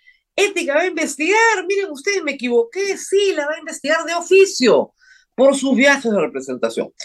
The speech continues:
A Ética no le importa que una persona que está supuestamente de duelo institucional baile merengue, eh, mientras el difunto todavía no ha sido enterrado. Eso no le parece inmoral, no le preocupa.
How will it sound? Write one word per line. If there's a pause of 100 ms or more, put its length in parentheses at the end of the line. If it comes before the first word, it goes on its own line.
(280)
A
Ética
no
le
importa
que
una
persona (240)
que
está
supuestamente
de
duelo
institucional (320)
baile
merengue,
eh,
mientras
el
difunto
todavía
no
ha
sido
enterrado.
Eso
no
le
parece
inmoral,
no
le
preocupa.